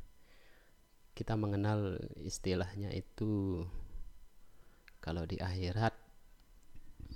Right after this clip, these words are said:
ada dua, surga dan neraka misalnya. Kita fokus kepada ruang lingkup surga dulu.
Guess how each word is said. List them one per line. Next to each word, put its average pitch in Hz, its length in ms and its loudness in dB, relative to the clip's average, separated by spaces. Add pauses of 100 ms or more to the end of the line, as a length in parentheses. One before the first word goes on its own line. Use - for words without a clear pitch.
(160)
ada 87 260 0
dua, 98 340 6 (440)
surga 90 600 0
dan 92 140 0 (680)
neraka 90 480 6
misalnya. - 360 -6 (1400)
Kita - 240 6
fokus - 320 6
kepada - 480 4 (480)
ruang 92 240 2
lingkup 92 320 2
surga 87 480 4
dulu. 76 220 -8